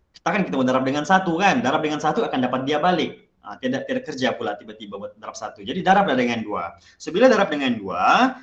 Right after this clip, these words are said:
dapat three point zero one one eight. Oh, ternyata tiga, three point zero. Jadi kalau three point zero means kita terus boleh ambil value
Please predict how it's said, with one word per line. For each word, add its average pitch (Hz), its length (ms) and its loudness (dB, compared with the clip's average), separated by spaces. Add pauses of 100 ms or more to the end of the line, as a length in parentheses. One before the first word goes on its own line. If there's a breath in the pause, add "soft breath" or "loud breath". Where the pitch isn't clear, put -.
(100)
dapat 143 400 -4
three 202 160 -4
point 170 240 0
zero 147 400 0
one 135 240 2
one 127 160 -4
eight. 131 160 -4
Oh, 196 160 0
ternyata 165 400 -2
tiga, 185 240 -4
three 180 160 -4
point 175 240 -4
zero. 170 480 0 (160 loud breath)
Jadi 151 80 -6
kalau 180 160 -2
three 185 160 -2
point 208 160 0
zero 151 240 0
means 185 400 -2
kita 196 240 -6
terus 185 240 -4
boleh 147 160 0
ambil 156 320 -2
value 135 560 2